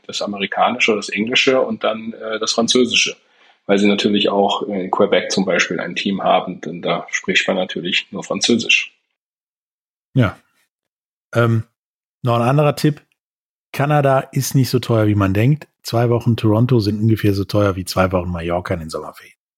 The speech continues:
Speaker 1: <laughs> Kann ich, kann ich bestätigen, ähm, ähm, insbesondere Iceland Air, ähm, äh, fliegt, ähm, über Island, äh, direkt bis nach Halifax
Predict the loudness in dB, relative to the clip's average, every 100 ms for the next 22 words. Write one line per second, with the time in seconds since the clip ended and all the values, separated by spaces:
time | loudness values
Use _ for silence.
0 | _ _ _ _ _ -6 -4 -4 -4 -6
1 | -4 -4 -2 0 0 0 0 -2 0 -2
2 | 0 0 0 -2 -4 -2 2 2 2 0
3 | -2 -4 -6 -8 -2 2 4 4 4 4
4 | 4 2 -2 -8 -8 -6 0 0 0 0
5 | 0 -2 -2 2 4 4 2 -4 -4 -2
6 | 0 -2 -6 -12 -12 -10 -2 -2 -2 -8
7 | -6 -4 -6 -8 -4 -4 -2 -2 2 0
8 | 0 -6 -2 -2 -2 -2 -2 -2 -2 0
9 | 0 0 0 -2 -2 -8